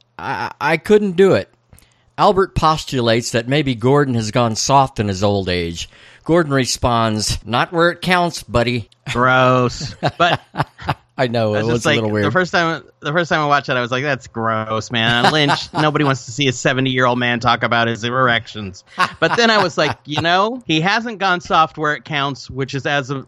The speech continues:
Speaker 2: as a director and a filmmaker and an artist. He's
Speaker 1: Ah.
Speaker 2: fucking at the top of his game."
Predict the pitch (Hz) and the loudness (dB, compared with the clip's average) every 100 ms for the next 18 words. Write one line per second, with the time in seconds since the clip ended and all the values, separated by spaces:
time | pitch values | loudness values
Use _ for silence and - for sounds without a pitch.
0 | - 139 117 123 - 123 143 143 123 113 | -4 -4 -2 -6 0 0 0 0 0 0
1 | - 143 139 120 113 117 113 107 123 117 | 0 0 0 -2 0 0 0 2 2 2
2 | 98 - - - - - _ 175 170 160 | -2 -12 -16 -20 -20 -20 _ -2 0 0
3 | 202 185 160 160 139 131 120 156 135 135 | -2 0 0 0 -2 -4 0 2 2 0
4 | 113 123 113 131 113 123 107 | -6 -8 -4 -2 -2 -8 -8